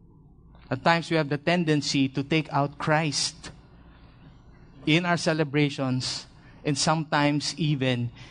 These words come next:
in our greetings. I've probably said this before, that we have the tendency of greeting one another with "Merry Xmas."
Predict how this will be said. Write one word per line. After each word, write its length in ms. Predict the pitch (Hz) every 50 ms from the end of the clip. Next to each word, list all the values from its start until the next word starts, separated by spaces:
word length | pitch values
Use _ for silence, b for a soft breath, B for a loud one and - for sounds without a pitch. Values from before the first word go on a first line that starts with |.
| B B B B
in 120 | 139 127 139
our 240 | 139 143 151 156
greetings. 920 | 147 135 139 175 190 185 185 - 123 104 101 101 - - - - - - - _ - - -
I've 200 | - 135 127 -
probably 420 | 185 180 180 180 180 165 165 175 165
said 280 | - - 180 165 147
this 160 | 151 151 - -
before, 580 | 151 147 139 - 196 190 175 143 131 131 127 B B B B B B B -
that 260 | 135 156 160 156 165
we 100 | 165 156
have 180 | 139 175 170 147
the 80 | 151 160
tendency 640 | 147 - 190 185 190 180 175 170 170 - 170 165 156
of 240 | 156 160 143 147
greeting 380 | 135 147 185 208 190 185 185 175
one 180 | 170 165 165 160
another 380 | 160 160 175 185 175 170 160
with 200 | 143 147 151 135 123
"Merry 460 | 139 151 165 170 170 170 170 165 170 170
Xmas." 1000 | 170 165 170 - - - - - 151 135 117 107 113 - - - - - - -